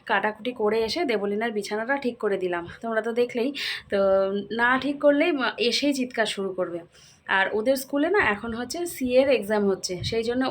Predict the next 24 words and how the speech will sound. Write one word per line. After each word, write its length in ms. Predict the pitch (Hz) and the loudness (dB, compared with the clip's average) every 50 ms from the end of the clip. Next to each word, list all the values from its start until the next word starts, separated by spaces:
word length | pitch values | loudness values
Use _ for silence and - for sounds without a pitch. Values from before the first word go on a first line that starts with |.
| 202 | 0
ওদের 200 | 214 208 240 254 | 0 0 0 0
কয়েকদিন 360 | 247 220 196 190 185 202 214 214 | 2 2 2 2 2 0 -2 -2
থেকে 220 | 220 233 226 330 392 381 - - - - - - - | -4 -4 -2 -2 -2 -2 -4 -8 -14 -16 -16 -6 0
তাড়াতাড়ি 400 | 247 233 233 240 240 254 233 247 | 2 4 4 4 2 2 0 0
করে 240 | 247 269 294 370 370 370 | 0 0 2 2 0 0
ছুটি 200 | 285 262 233 214 | -2 -2 -2 -2
দিচ্ছে। 260 | 190 185 185 - 202 | -2 -2 -4 -4 -6
তোমাদের 300 | 208 247 269 277 269 294 | -4 -4 -2 0 0 0
বলেছে 340 | 277 247 233 233 233 233 - - | 0 0 -2 -2 -4 -6 -8 -8
কি 140 | - 254 | -8 -6
না 120 | 247 269 311 339 311 | -4 -2 -2 -2 -2
আমার 140 | 247 233 226 214 202 | -2 -2 -2 -2 0
মনে 160 | 202 202 196 190 | 0 0 0 -2
পড়ছে 240 | 190 185 - - 180 175 | -4 -4 -4 -6 -6 -6
না, 60 | 175 170 165 | -6 -6 -8
সেই 200 | - - 214 208 | -8 -6 -6 -4
জন্য 200 | 208 214 214 220 | -4 -2 -2 0
আরও 240 | 214 202 196 208 214 202 190 | 2 2 2 4 2 2 2
একবার 200 | 196 240 277 262 | 0 0 -2 0
বলে 240 | 214 208 190 185 170 175 | 0 0 0 0 -2 -4
দিলাম। 220 | 165 160 160 160 - - - - - - - - - - | -6 -10 -10 -14 -16 -18 -18 -16 -14 -14 -14 -14 -10 -4
তো 80 | - 202 196 190 185 180 185 185 185 185 185 185 185 185 | 0 2 2 4 4 4 4 4 4 4 4 2 2 2
তাড়াতাড়ি 340 | 214 220 220 220 220 226 226 | 2 2 2 2 0 -2 -2
করে 200 | 226 233 233 240 | 0 0 -2 -2